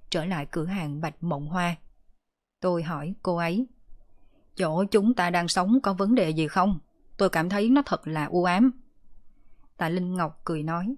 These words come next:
"Anh có thể nhìn thấy được sao? Tôi còn tưởng rằng anh không chú ý đến chứ. Nhưng không có chuyện gì đâu. Có tôi đây rồi.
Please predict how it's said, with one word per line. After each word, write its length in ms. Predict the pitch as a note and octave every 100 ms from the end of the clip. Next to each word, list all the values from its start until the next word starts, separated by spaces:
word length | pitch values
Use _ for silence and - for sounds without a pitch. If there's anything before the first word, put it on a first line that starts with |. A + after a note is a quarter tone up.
| - _ _ _ -
"Anh 180 | - G3
có 100 | B3+
thể 320 | C4 G#3 D#3
nhìn 280 | A3 A#3 F3+
thấy 160 | F3+ A#3
được 180 | B3+ E3
sao? 360 | G#3 G3 G3 -
Tôi 100 | -
còn 200 | - F3+
tưởng 220 | E3+ E3+ A3
rằng 280 | G#3+ E3+ E3 -
anh 160 | G3+
không 300 | F3+ G#3 F#3+ F#3
chú 140 | G#3
ý 100 | G#3
đến 220 | G#3 G3+ B3
chứ. 180 | C#4+ C#4+ - _ - _ _ _
Nhưng 140 | A#3
không 180 | G3+ G#3+
có 120 | G3+
chuyện 240 | C#4 G3 F3
gì 120 | F3+
đâu. 180 | G3 G#3+ - - - - -
Có 120 | A3+
tôi 140 | A#3 G3
đây 140 | F#3+
rồi. 320 | F#3 E3+ D#3+